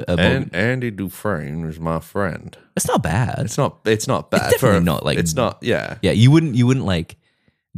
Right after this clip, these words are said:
Speaker 1: do it, like, as a secret talent
Speaker 2: It's a
Speaker 1: somewhere.
Speaker 2: perfect pitch, but it goes through a window and breaks
Speaker 1: Yeah,
Speaker 2: it, you know?
Speaker 1: yeah,
Speaker 2: It doesn't
Speaker 1: yeah.
Speaker 2: make it to its target, but it,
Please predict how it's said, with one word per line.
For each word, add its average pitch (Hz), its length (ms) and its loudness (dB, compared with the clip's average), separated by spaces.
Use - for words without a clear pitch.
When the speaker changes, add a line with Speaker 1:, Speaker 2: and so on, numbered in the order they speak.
Speaker 1:
do 80 220 4
it, 52 220 -2
like, 82 280 0
as 87 180 2
a 69 140 0
secret - 340 -4
talent - 240 0
Speaker 2:
It's - 100 0
a - 20 4
Speaker 1:
somewhere. 170 160 4
Speaker 2:
perfect 104 260 -4
pitch, - 340 2
but 95 100 -4
it 80 80 -8
goes 107 320 2
through 104 260 -2
a 92 60 2
window 87 520 -2
and 52 120 -10
breaks 82 340 2
Speaker 1:
Yeah, - 120 -2
Speaker 2:
it, - 120 -6
you 64 140 -2
know? 82 60 4
Speaker 1:
yeah, 65 240 2
Speaker 2:
It 71 60 -4
doesn't - 180 0
Speaker 1:
yeah. 90 40 -2
Speaker 2:
make 90 200 -2
it - 140 -10
to 98 120 -4
its - 140 -6
target, 87 440 -2
but 110 120 0
it, - 120 -6